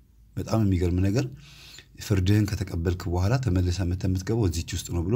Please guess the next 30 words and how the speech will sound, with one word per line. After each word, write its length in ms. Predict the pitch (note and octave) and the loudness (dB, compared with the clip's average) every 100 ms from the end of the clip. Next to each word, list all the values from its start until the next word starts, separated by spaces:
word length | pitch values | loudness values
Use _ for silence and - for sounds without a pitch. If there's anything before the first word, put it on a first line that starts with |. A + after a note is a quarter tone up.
| B2+ | 0
ቀድሞ 300 | G2+ F2+ A#2 C3 | 2 2 2 2
ስ-፣ 220 | - - | -4 -6
ፍርድ 220 | - B2+ G#2+ | 0 2 2
ከመቀበሌ 500 | G2 G2+ - G2 F#2+ | 0 -2 0 0 2
በፊት፣ 280 | F#2+ C3 - - - - - - - _ - | 2 0 -2 -6 -18 -20 -20 -20 -20 _ -10
እ፣ 140 | F#2+ F2 E2 E2 F2 | -2 0 2 0 2
ም-፣ 220 | F#2 F#2 - | 2 2 -2
የምቃጠልበትን 840 | - F2+ F#2+ G2 - G#2 G2 A2 A#2 | -4 -2 0 0 0 0 0 2 4
ቦታ 160 | B2+ A#2+ | 4 2
አሳይቶኝ 440 | G2 G#2+ F#2+ G2 | 4 4 4 4
ነው 120 | F2 | 4
የሄ-፣ 160 | E2 E2 | 2 0
የወሰደኝ 500 | F2 D#2+ E2 D#2 C#2+ | -2 -2 -4 -4 -4
አሉ። 140 | D2+ - - - - - - - - - - - _ A2 | -6 -10 -18 -20 -20 -20 -20 -20 -20 -20 -20 -20 _ 4
እና 120 | B2 | 8
በጣም 480 | C3 B2 - A#2+ B2+ C3 | 8 8 4 4 8 8
ፈራው፣ 340 | B2+ B2 A#2+ | 8 4 4
ተንቀጠቀጥኩ። 680 | A#2 G#2 G#2 G#2+ - C3 - - - | 2 2 0 -4 -4 -6 -8 -8 0
ኢቭን 280 | G2+ B2 C3 | 4 6 6
ከዛ 300 | A2+ F#2+ G2+ B2 | 4 4 4 4
ከም-፣ 220 | A#2+ G2 | 4 2
ካሳየኝ 460 | A2 G#2 A2 A2 A#2 | 2 2 4 4 4
በኋላ 260 | G2+ A2 G#2+ | 4 4 4
ወጥቼ 300 | G#2 B2+ - | 4 2 0
እንኳን 280 | G#2+ G#2 B2 B2+ - - - - - | 2 4 4 2 -4 -18 -20 -20 -2
በእግዚአብሔር 480 | F#2 E2 G#2 G#2 - | 0 4 6 6 4
ፊት 200 | A#2 - - - | 2 -2 -4 0
ለፍርድ፣ 380 | F#2 F#2 G2 F2+ F2+ E2+ E2+ - | 2 2 2 2 2 0 -6 -6
እ፣ 140 | F2 | -4
ለ-፣ 220 | D#2+ F2 | -2 -4